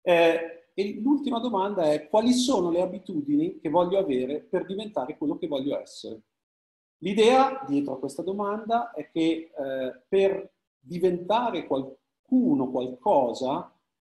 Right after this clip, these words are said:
essere, eh, in un certo modo, passa attraverso delle abitudini. E quindi la domanda è: quali sono le abitudini, eh, che dovete sviluppare per essere quello che volete essere voi, non gli altri,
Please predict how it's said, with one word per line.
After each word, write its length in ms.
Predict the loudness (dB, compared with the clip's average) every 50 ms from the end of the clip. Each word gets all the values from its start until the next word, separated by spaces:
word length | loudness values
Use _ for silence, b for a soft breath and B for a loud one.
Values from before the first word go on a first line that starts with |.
| _ _
essere, 1080 | 2 2 2 2 0 -4 -6 -6 -2 0 0 0 0 -2 -4 -4 -6 -10 -16 _ _ _ _ _
eh, 100 | -10 -8
in 180 | -2 0 0
un 140 | 2 0 0
certo 380 | -2 -2 -4 -6 -6 -6 -6 -4
modo, 400 | -2 -4 -4 -4 -6 -8 -8 0
passa 400 | _ 4 4 4 2 -2 -2 -4
attraverso 680 | -4 -4 -8 -6 -4 -2 -2 -2 -4 -8 -10 -10 -6
delle 220 | -4 -2 0 0
abitudini. 580 | 0 -2 -4 -8 -10 -16 -18 -16 -16 -18 -18 -20 _ _ _ _ _ _ _ _ _ _ _ _ _ _ _ _ _ _
E 140 | -8 -4 0
quindi 540 | 2 2 4 4 4 4 4 2 -2 -4 -2
la 140 | -2 -2 0
domanda 420 | 0 0 2 2 0 2 2 0
è: 140 | 0 2 4
quali 260 | 4 6 6 6 2
sono 360 | -2 -2 -2 -2 -2 0 -2
le 100 | -2 -4
abitudini, 760 | -4 -6 -10 -16 -12 -12 -12 -12 -10 -8 -4 -4 -2 -4 -4 -8 _ _ _
eh, 560 | -10 -8 -8 -6 -6 -8 -8 -10 -10 -14 -18 _
che 100 | _ -10
dovete 1040 | -8 -6 -4 -4 -4 -4 -6 -4 -4 -2 -2 -2 -4 -4 -4 -6 -6 -6 -6 -8 -10
sviluppare 800 | -10 -8 -6 -4 -4 -4 -6 -6 _ -8 -8 -6 -8 -10 -10 -10
per 140 | -8 -8 -8
essere 420 | -8 -8 -10 -12 -12 -12 -12 -10 _
quello 360 | 2 2 2 4 0 -4 -4
che 100 | -6 -8
volete 380 | -8 -6 -6 -6 -6 -6 -8 -8
essere 360 | -8 -8 -8 -6 -6 -6 -6
voi, 360 | -6 -8 -8 -8 -12 -16 -16 _ _ _
non 180 | -14 -14 -12
gli 120 | -10 -8 -8
altri, 420 | -8 -8 -12 -14 _ _ _ -20